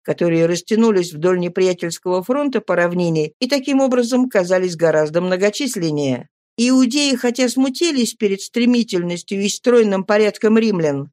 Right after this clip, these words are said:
однако выдерживали некоторое время нападения. Но под ударами копий и страшным натиском лошадей они все-таки скоро отступили и были растоптаны.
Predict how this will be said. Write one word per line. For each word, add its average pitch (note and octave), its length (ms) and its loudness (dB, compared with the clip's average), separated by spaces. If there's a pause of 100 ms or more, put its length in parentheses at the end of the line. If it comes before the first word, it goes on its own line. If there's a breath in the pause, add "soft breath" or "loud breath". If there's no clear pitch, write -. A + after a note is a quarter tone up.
однако D4+ 540 -2
выдерживали B3 840 0
некоторое A3 600 0
время F#3+ 300 0
нападения. D#3 800 -2 (180)
Но F#3+ 300 0
под F3 240 -4
ударами E3+ 540 0
копий G#3+ 560 0
и - 20 -10
страшным F3 720 -2
натиском F3+ 520 -2
лошадей E3+ 680 -2
они D#4 260 2
все-таки C4 460 -6
скоро A3 380 0
отступили B3+ 560 -2
и G#3+ 80 2
были F#3+ 240 0
растоптаны. E3+ 960 -4